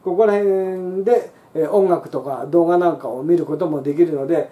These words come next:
まあ、一応やりたいことは実現できる。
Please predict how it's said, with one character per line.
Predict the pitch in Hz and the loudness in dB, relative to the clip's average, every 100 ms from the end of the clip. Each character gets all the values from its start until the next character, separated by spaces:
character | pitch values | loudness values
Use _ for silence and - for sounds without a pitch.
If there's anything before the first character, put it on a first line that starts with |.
| - _ | -16 _
ま | 277 | 0
あ、 | |
一 | 214 208 294 | 0 0 -2
応 | |
や | 208 240 269 | 0 2 0
り | - | -2
た | 311 | -2
い | 320 - | -2 -2
こ | 320 | -4
と | 330 | 0
は | 277 302 294 - 165 | 2 2 0 -8 -8
実 | 156 170 190 | -6 -6 2
現 | 202 185 165 | 2 4 4
で | 175 | 2
き | 147 | 2
る。 | 131 | -6